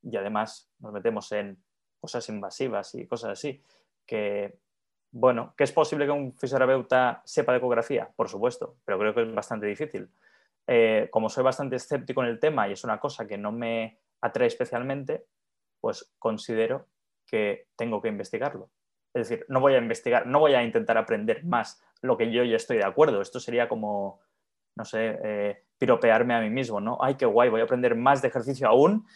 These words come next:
si ya lo estoy aplicando y es lo que estoy haciendo, vamos, todo el rato". No, tengo que aprender de, <laughs> de otras cosas que a lo mejor no estoy tan de acuerdo y que estoy, y empiezo a encontrar cosas positivas, ¿no? de, de eso, si no,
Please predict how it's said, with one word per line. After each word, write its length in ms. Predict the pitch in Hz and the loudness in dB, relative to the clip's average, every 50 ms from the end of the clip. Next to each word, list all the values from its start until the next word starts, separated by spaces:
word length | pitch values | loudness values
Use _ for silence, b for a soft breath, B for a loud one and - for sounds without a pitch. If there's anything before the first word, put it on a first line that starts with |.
| b b b b | b b b b
si 240 | - - 123 120 | -6 -2 0 4
ya 80 | 117 127 | 4 4
lo 80 | 135 143 | 4 4
estoy 180 | - - 151 | 2 6 6
aplicando 480 | - - - 135 117 - 156 160 175 180 | 6 6 6 4 4 4 4 4 4 2
y 40 | 165 | 2
es 100 | 147 139 | 4 4
lo 60 | 135 | 4
que 80 | 127 | 2
estoy 160 | 123 - 156 139 | 2 4 4 4
haciendo, 500 | 127 - 151 143 139 139 139 139 131 - | 4 6 4 4 8 8 8 8 8 4
vamos, 560 | - 131 123 123 - 131 131 120 110 110 - - | -2 -6 -6 -4 2 4 4 4 4 0 0 2
todo 120 | 151 143 | 2 2
el 60 | 131 | 6
rato". 260 | 123 120 107 92 101 | 6 6 6 4 2
No, 180 | 101 113 127 123 | 0 2 2 2
tengo 200 | 107 113 110 107 | 2 2 0 2
que 80 | 127 123 | 2 2
aprender 440 | - 127 120 120 117 131 135 135 _ B B B B B | 2 2 -2 0 0 0 0 -2 _ B B B B B
de, 420 | 117 101 104 101 98 98 - - _ - | -2 2 4 4 2 2 -2 -10 _ -6
<laughs> 400 | - - - - - - - _ _ _ - | -6 -4 -4 -4 -6 -6 -6 _ _ _ -12
de 240 | - 131 127 143 147 | -8 0 4 6 8
otras 320 | 127 120 - 156 147 151 | 8 6 6 4 2 4
cosas 280 | - 165 143 175 175 - | 4 2 2 2 0 2
que 80 | - 147 | 2 4
a 20 | |
lo 100 | 127 113 | 4 4
mejor 180 | 110 - 151 147 | 4 4 2 2
no 60 | 156 | 2
estoy 220 | 147 - 160 131 | -2 0 0 2
tan 140 | - 147 143 | 4 4 4
de 60 | 143 | 4
acuerdo 520 | 131 127 135 165 175 180 180 202 254 - b b b b b b - | 4 4 6 4 4 6 4 2 0 -2 b b b b b b -2
y 180 | - 127 - | -2 -2 2
que 120 | - 120 113 | 6 4 4
estoy, 300 | 107 - - 135 127 - | 6 6 2 2 2 2
y 160 | 147 135 127 | 2 4 4
empiezo 460 | 123 120 110 - 135 123 120 - 156 | 4 4 4 4 4 4 6 6 4
a 60 | 156 143 | 4 4
encontrar 480 | 131 - 123 110 107 - 143 147 147 | 2 0 0 0 2 2 2 2 4
cosas 260 | 151 135 - 117 - | 2 0 -2 -2 -6
positivas, 600 | - 117 117 - 107 104 160 185 147 107 101 107 | -4 -4 -4 -4 -4 0 0 2 2 0 -2 -2
¿no? 180 | 117 143 165 160 | -6 -8 -6 -4
de, 240 | 123 107 104 101 - | -4 -4 -4 -4 -6
de 220 | - 104 107 107 117 | -6 0 4 4 4
eso, 280 | 113 - 185 208 - _ | 4 2 -4 -8 -8 _
si 200 | _ - - 101 | _ -10 -10 -8
no, 260 | 98 107 120 135 131 | -6 -6 -6 -6 -8